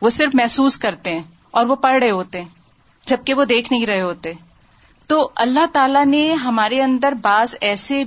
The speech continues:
بھی صلاحیتیں رکھی ہیں کہ اگر ایک صلاحیت نیچے چلی جاتی ہے کسی بھی حادثے میں،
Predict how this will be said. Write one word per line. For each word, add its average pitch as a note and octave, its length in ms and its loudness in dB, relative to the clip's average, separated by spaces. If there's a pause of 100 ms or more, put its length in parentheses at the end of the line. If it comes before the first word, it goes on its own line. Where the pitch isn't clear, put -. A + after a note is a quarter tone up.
بھی C4 340 -2
صلاحیتیں A3+ 680 -2
رکھی G#3+ 300 -4
ہیں C4 100 2
کہ C4+ 120 -2
اگر A3+ 200 -2 (120)
ایک C#4 260 -2
صلاحیت A#3 500 0
نیچے G#3 280 -4
چلی G#3 280 -4
جاتی F#3+ 420 -2
ہے G3 80 -2
کسی G3+ 260 -6
بھی G3 120 -4
حادثے F3+ 340 -2
میں، F#3+ 160 -4